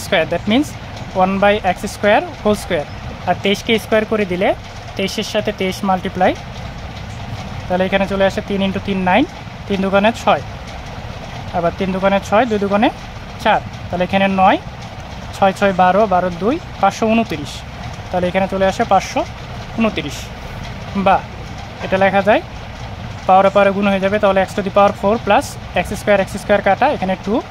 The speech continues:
plus এখানে চলে আসে one by x to the power four equal to পাঁচশো ঊনত্রিশ,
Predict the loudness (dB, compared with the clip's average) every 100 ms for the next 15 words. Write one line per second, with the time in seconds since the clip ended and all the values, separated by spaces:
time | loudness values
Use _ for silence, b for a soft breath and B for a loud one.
0 | -10 -12 -12 -12 0 4 4 2 -2 0
1 | 2 2 2 0 2 2 2 0 -6 -12
2 | -12 -8 -4 -2 0 0 4 4 4 -2
3 | -4 -6 -12 -12 -10 -4 2 2 4 2
4 | 2 2 -2 -2 -8 -12 -12 -10 -2 0
5 | 0 -4 -6